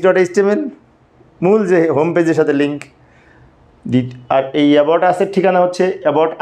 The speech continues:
আস ডট এইচটিএমএল, কন্ট্যাক্টের ঠিকানা হচ্ছে কন্ট্যাক্ট ডট এইচটিএমএল।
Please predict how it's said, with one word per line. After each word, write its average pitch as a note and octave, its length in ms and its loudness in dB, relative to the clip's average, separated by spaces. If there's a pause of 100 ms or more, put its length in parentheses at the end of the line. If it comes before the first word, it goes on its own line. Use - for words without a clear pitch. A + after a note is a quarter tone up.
আস D#3+ 180 -2
ডট E3 220 2
এইচটিএমএল, G3+ 420 0 (720)
কন্ট্যাক্টের G#3+ 480 0
ঠিকানা E3 220 0
হচ্ছে D3+ 140 -6 (100)
কন্ট্যাক্ট D#3 360 -2 (140)
ডট C3+ 220 2
এইচটিএমএল। G#2+ 420 -6